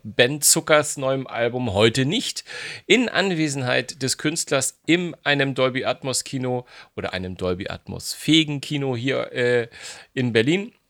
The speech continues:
Und, ähm, das hat total viel Spaß gemacht.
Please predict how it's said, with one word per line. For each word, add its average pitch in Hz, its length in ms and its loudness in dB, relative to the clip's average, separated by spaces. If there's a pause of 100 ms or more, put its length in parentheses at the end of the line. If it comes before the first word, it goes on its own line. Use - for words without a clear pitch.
(1160)
Und, 135 520 0
ähm, 117 460 2 (300)
das - 160 -4
hat 117 140 -6
total 123 240 2
viel 117 160 -6
Spaß - 380 -2
gemacht. - 520 -16